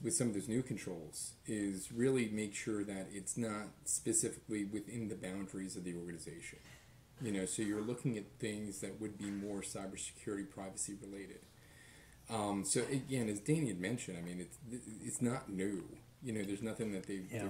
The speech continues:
Speaker 1: there's nothing that's, uh, innovative that they're saying, "Hey, we, we're gonna have this new control that an organization has to consider." Organizations hopefully should have already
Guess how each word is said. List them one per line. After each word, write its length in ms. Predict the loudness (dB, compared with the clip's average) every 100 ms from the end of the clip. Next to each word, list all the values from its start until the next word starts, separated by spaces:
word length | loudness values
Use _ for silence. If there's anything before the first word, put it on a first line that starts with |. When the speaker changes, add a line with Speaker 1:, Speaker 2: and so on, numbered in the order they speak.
| -2
Speaker 1:
there's 220 | -4 -2
nothing 360 | -2 -2 0 0
that's, 220 | -2 -2
uh, 100 | -4 0
innovative 640 | 2 4 4 2 2 0
that 140 | -4
they're 80 | -4
saying, 340 | -2 -2 -2 -2
"Hey, 240 | 0 0 0
we, 100 | -2 -2 0
we're 80 | 0
gonna 160 | 0
have 320 | 0 -2 -4 -2
this 160 | -2
new 140 | 0 0
control 540 | -2 -6 0 2 2
that 120 | 0
an 100 | -4 -4
organization 560 | -2 -2 -2 -4 -4 -6
has 120 | -6
to 60 |
consider." 580 | -8 -4 0 0 0 -6 -8 -10 -10 -12 10 10 12
Organizations 680 | 12 12 6 4 2 -2 -2 -2
hopefully 260 | -2 -2
should 200 | 0 0
have 240 | 0 -4 -6 -12 -2
already 320 | 2 2 2